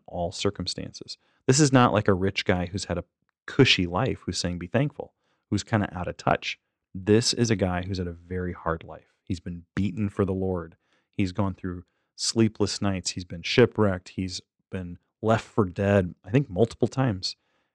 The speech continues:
And he's saying, "You should give thanks in all circumstances." And I think as a believer, you can,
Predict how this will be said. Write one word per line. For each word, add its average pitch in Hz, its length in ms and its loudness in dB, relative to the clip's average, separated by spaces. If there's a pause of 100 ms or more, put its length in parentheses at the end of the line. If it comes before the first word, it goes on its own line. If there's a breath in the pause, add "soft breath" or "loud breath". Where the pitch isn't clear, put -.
(120)
And 95 80 -8
he's 131 200 6
saying, 95 300 0
"You 98 140 -2
should 131 180 -8
give 143 140 -4
thanks 160 280 -4
in 98 60 -4
all 98 120 -2
circumstances." - 840 -6 (800)
And 92 320 -6 (180)
I 98 120 2
think 139 340 4
as 113 160 6
a 107 80 8
believer, 90 760 -2
you 110 160 0
can, 185 540 -4